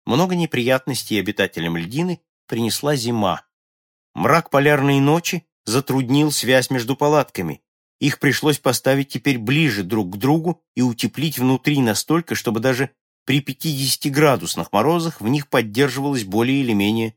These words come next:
нормальная температура. В феврале тысяча девятьсот пятьдесят первого года ледяное поле лагеря от частых подвижек, сжатий и торошений раскололось на части.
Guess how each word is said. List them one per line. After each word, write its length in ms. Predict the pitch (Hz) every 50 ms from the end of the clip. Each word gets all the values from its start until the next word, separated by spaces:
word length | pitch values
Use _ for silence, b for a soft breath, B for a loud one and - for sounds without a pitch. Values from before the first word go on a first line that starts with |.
| _ _ _
нормальная 580 | - 113 110 98 98 101 101 98 98 98 107 104
температура. 720 | - - 107 104 - 110 113 113 - - 76 62 60 - _ _ _ _ _ _ _ _ _ _ _ _ _ _ _ _ _ _ _ _ _ _ _ _
В 80 | _ -
феврале 540 | - - 139 139 127 143 156 170 180 202 190
тысяча 400 | - - 160 147 - - - 110
девятьсот 460 | 104 110 104 101 - - 113 - _
пятьдесят 460 | - 87 92 101 - - 92 85 -
первого 380 | - 101 92 87 85 85 85 87
года 300 | 117 147 156 151 147 - _ _ _ _ _ _ _
ледяное 500 | - 120 139 143 160 185 202 208 202 180
поле 300 | 147 - 170 180 170 151
лагеря 540 | 147 143 156 175 160 151 160 156 156 156 - _
от 200 | - 127 - _
частых 420 | - - 175 170 - - 123 -
подвижек, 560 | - 131 117 110 117 139 160 147 139 156 117
сжатий 600 | 101 92 - 92 95 131 139 135 - - 113 95
и 180 | 76 - - 107
торошений 760 | - - 110 98 95 - - - 160 165 165 165 165 151 - _ _ _ _ _ _ _ _ _
раскололось 840 | - 107 117 110 - - 113 104 113 143 151 147 151 147 - - - -
на 160 | - 117 113
части. 540 | - - - 80 67 - - - - -